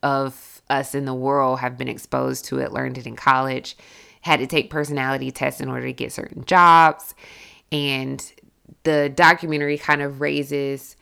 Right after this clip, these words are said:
the, um, I guess, the challenge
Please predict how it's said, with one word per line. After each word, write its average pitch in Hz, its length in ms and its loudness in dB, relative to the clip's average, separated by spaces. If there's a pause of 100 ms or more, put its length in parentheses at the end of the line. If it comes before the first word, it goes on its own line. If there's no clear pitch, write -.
(320)
the, 131 720 0 (520)
um, 139 400 -10
I 135 120 -6
guess, 143 460 -4
the 127 520 -4 (960)
challenge 170 600 2